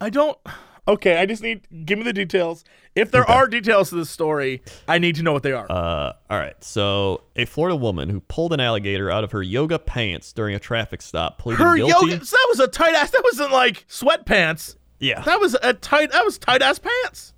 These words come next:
Speaker 2: Yeah. Hold on. Let me. Uh, here's
Speaker 1: That was,
Speaker 2: her
Speaker 1: like, booty
Speaker 2: and the
Speaker 1: shaping
Speaker 2: alligator.
Speaker 1: pants.
Speaker 2: There you go. Um,
Speaker 1: Oh my God.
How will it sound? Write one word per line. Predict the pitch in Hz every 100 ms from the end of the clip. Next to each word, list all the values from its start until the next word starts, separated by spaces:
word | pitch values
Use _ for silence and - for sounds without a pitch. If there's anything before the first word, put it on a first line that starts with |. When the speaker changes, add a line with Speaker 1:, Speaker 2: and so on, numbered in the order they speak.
| -
Speaker 2:
Yeah. | - - -
Hold | 117 87
on. | 76
Let | 113 135
me. | 135 127
Uh, | 117 110 104 120 - _ _
here's | 151 151
Speaker 1:
That | 302
was, | 349
Speaker 2:
her | 240
Speaker 1:
like, | 156
booty | 226 277
Speaker 2:
and | 269
the |
Speaker 1:
shaping | 262 262 262 262
Speaker 2:
alligator. | -
Speaker 1:
pants. | 285 392 - - - - 147 - _ -
Speaker 2:
There | 101
you | 90
go. | - - - _
Um, | - 50 50 -
Speaker 1:
Oh | 285 349 453
my | 202 277
God. | - 262 339